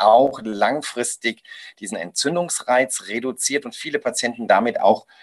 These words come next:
über eine längere Zeit wieder gut zurechtkommen. Das kombiniert mit dem entsprechenden Schuhzurichtungen und äußeren Maßnahmen kann auch hier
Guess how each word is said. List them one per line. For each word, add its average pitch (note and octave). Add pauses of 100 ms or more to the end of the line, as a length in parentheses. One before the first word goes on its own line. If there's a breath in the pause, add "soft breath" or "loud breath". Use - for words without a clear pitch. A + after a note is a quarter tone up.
(100)
über G2+
eine G#2
längere G#2+
Zeit -
wieder G2+
gut A2+
zurechtkommen. A#2 (340 loud breath)
Das B2
kombiniert A#2+
mit A2
dem G#2+
entsprechenden G#2+
Schuhzurichtungen A2
und F2+
äußeren G2
Maßnahmen A2
kann -
auch -
hier G#2